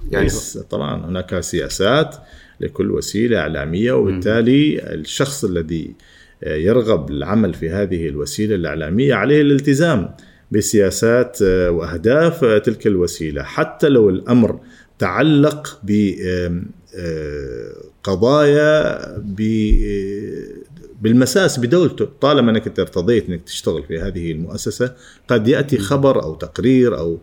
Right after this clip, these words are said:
Speaker 2: أو أي موضوع أو حتى برنامج قد، آه، يمس هذا البرنامج بشكل ما بالدولة التي، آه، أنت تنتمي لها أو، آه، يعني من أين أتيت.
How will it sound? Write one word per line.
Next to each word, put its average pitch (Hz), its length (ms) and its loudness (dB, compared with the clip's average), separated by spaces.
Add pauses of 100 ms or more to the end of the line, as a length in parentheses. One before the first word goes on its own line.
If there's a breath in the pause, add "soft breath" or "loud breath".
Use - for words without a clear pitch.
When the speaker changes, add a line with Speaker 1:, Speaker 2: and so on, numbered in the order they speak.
(420 loud breath)
Speaker 2:
أو 90 180 -2
أي 175 140 4
موضوع 139 440 4
أو 85 120 2
حتى 113 560 0
برنامج 98 600 0
قد، 95 380 -4 (120)
آه، 87 200 -2
يمس 127 420 2
هذا 104 180 2
البرنامج 87 500 -2
بشكل 82 480 -2
ما 120 360 -2 (380 soft breath)
بالدولة 135 720 4
التي، 143 600 2
آه، 113 240 0
أنت 143 140 0
تنتمي 139 480 2
لها 143 280 0
أو، 80 460 -4
آه، 80 360 -10
يعني 87 320 -10
من 92 280 -6 (140)
أين 113 220 2
أتيت. 117 500 -2